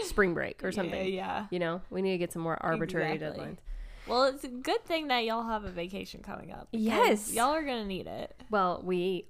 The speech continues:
Speaker 1: all have a vacation coming up. We're very
Speaker 2: Yes.
Speaker 1: excited about this.
Speaker 2: I am so excited. It's, you know, you get to that time where you're like,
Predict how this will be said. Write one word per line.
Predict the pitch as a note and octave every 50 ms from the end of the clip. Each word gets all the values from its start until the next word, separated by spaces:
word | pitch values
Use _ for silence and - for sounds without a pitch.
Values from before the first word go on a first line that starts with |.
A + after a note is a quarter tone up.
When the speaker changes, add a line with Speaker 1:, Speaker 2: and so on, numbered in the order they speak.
| - -
Speaker 1:
all | F#3 G4 G#4+ F#4
have | G3+ F#3 D#3+ -
a | E3+
vacation | F3 F3 - - - - - - D#3+ F#3
coming | F3+ - - G#3 F#3+
up. | E3+ - G3+
We're | G#3+ G3+ G3+
very | G3 G3+ F#3+
Speaker 2:
Yes. | E3 -
Speaker 1:
excited | - - F#3 E3+ D#3 -
about | - - - -
this. | - -
Speaker 2:
I | - B3 A#3+ A#3+
am | A3+ G3+ F#3 F#3+ G#3
so | - - D#2+
excited. | - - - - - - - - - A#3 - - - - - - - - - - - - -
It's, | C#4+ C#4+ C4+ - - - -
you | - D4+ E4 E4
know, | D#4 D#4
you | D#4+ D4 C#4+ C4
get | D4 D#4 -
to | F4
that | F4+ D4+ A3
time | - A3 G#3+ G#3+ G#3+ G#3+ A3
where | A3 G#3
you're | G3+ G3 F#3+
like, | F3 D#3+ D#3 - -